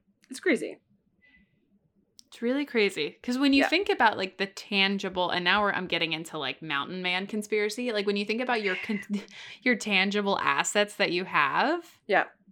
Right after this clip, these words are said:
Speaker 2: wealth is no longer truly that tangible. It's
Speaker 1: No.
Speaker 2: all in the clouds,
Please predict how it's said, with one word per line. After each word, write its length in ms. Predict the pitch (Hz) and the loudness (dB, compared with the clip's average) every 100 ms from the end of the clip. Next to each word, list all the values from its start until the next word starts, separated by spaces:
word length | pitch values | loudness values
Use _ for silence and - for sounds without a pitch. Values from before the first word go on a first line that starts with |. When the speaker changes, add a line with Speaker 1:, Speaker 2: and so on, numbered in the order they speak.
| _ _ 196 | _ _ 2
Speaker 2:
wealth 400 | 196 202 240 254 | 6 6 4 0
is 180 | 240 | 0
no 180 | 208 196 | 0 0
longer 680 | 185 170 175 170 175 175 165 | 2 2 2 0 -2 -2 -4
truly 480 | - - 196 175 185 | -8 -2 0 0 -2
that 260 | 170 156 - | 2 0 0
tangible. 800 | 156 123 170 196 233 285 381 415 _ _ - | -6 -6 -6 -6 -4 -2 -2 -4 _ _ -6
It's 160 | 208 220 | 2 8
Speaker 1:
No. 40 | 247 | 10
Speaker 2:
all 720 | 196 196 190 190 190 190 _ _ _ _ _ _ - | 10 8 4 2 0 -4 _ _ _ _ _ _ -2
in 360 | 208 202 185 | 0 0 -2
the 80 | 185 | -4
clouds, 920 | 190 180 165 170 247 339 349 - - | 2 6 6 6 2 -2 -8 -14 -14